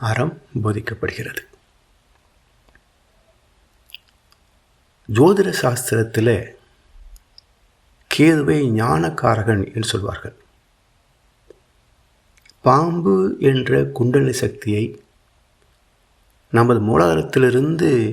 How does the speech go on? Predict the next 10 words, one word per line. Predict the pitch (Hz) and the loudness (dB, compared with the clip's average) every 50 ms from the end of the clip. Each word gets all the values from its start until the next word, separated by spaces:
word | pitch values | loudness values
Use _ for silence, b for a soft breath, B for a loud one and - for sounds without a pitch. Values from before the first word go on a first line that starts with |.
| 104 98 | -2 0
எழுப்பி | 104 113 113 117 117 113 - - - 139 147 - - - - _ _ _ _ _ _ _ _ _ _ _ _ _ _ _ _ _ _ _ _ _ _ - | 2 2 2 2 0 -2 -6 -8 -4 -4 -4 -4 -6 -10 -20 _ _ _ _ _ _ _ _ _ _ _ _ _ _ _ _ _ _ _ _ _ _ 0
தலை | - 123 131 135 117 | 2 4 4 4 2
உச்சியில் | 120 131 135 135 - - - - 180 175 160 135 | 2 -2 -2 -4 -8 -6 -2 2 2 2 2 2
நிலைத்தால் | 120 113 113 113 113 113 - - 117 117 117 - - - - _ _ _ _ _ _ _ _ _ _ _ _ _ _ _ _ _ - | 0 0 0 0 0 -2 -2 0 0 0 0 -2 -6 -12 -18 _ _ _ _ _ _ _ _ _ _ _ _ _ _ _ _ _ 2
பெறக்கூடிய | - 110 117 117 117 - - - 104 107 101 101 | 4 4 4 4 2 0 -2 -2 0 2 2 0
வெகுமதி | 98 101 117 117 - 170 139 131 120 110 113 131 117 101 90 87 - - - _ _ _ - 113 | 0 0 0 2 2 2 2 2 -2 -2 -2 0 -2 -2 -2 -4 -8 -12 -18 _ _ _ -8 -6
ஞானம். | 110 104 101 101 104 98 95 - - _ _ _ _ _ _ _ _ _ _ _ _ _ _ _ _ _ _ _ _ _ _ _ _ _ _ _ _ _ _ _ _ _ _ _ _ _ - - - _ - | -4 -2 -2 -2 -4 -4 -6 -8 -12 _ _ _ _ _ _ _ _ _ _ _ _ _ _ _ _ _ _ _ _ _ _ _ _ _ _ _ _ _ _ _ _ _ _ _ _ _ -20 -20 -16 _ 0
அதில் | 120 113 110 123 120 120 117 110 104 110 - - _ _ _ _ _ _ _ _ _ - _ _ _ _ _ _ _ _ _ _ - _ _ _ _ _ _ - | 0 2 4 2 2 2 0 -2 -4 -10 -14 -16 _ _ _ _ _ _ _ _ _ -20 _ _ _ _ _ _ _ _ _ _ -20 _ _ _ _ _ _ 0
நம்முடைய | 127 127 120 120 117 117 110 | 2 2 4 4 2 0 2
அனைத்து | 107 120 135 156 170 175 170 - - - _ _ - - 208 | 2 2 4 4 2 0 -2 -6 -14 -20 _ _ -2 2 2